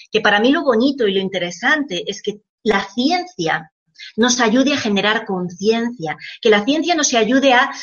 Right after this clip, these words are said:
romper un poquito este esquema rígido y estas creencias tan rígidas de que todo está determinado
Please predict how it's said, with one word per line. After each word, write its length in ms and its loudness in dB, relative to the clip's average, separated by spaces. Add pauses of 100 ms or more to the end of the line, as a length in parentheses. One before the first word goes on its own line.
(400)
romper 440 4
un 100 0
poquito 400 -4
este 200 -6
esquema 520 2
rígido 480 2
y 140 2
estas 400 -2
creencias 800 2
tan 180 0
rígidas 460 -2
de 80 -4
que 100 -4
todo 180 -2
está 220 0
determinado 800 0